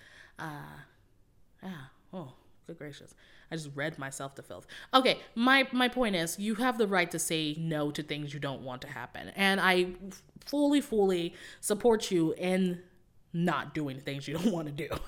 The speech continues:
Uh, so, yeah, if, tell it to 'em straight. It, it is important that you are safe and that you are comfortable in sexual positions. And when I say comfortable, I know there's some people out there, "What about if I wanna be tied up and slapped?"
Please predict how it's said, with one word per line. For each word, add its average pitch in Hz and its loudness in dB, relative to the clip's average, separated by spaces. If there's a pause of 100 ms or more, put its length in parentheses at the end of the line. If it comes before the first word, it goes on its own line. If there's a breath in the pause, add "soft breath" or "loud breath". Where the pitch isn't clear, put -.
(480 loud breath)
Uh, 214 6
so, 254 2 (260 loud breath)
yeah, 262 8 (160)
if, - -6 (840)
tell 339 4
it 320 0
to 349 0
'em 311 4
straight. 170 0
It, 202 -2
it 233 6
is 269 4
important 262 4
that 220 2
you 208 6
are 214 4
safe 208 2
and 202 2
that 170 0
you 175 2
are 180 4
comfortable 180 0
in 170 -4
sexual 170 -2
positions. 170 -4 (400 loud breath)
And 247 10
when 262 8
I 269 8
say 269 6
comfortable, 190 2 (160 loud breath)
I 170 0
know 180 2
there's 180 2
some 190 2
people 175 2
out 165 2
there, 151 -4 (140 loud breath)
"What 175 -2
about 156 -4
if 151 -10
I 160 -8
wanna 151 -10
be 147 -10
tied 160 -6
up 151 -8
and 143 -10
slapped?" 139 -6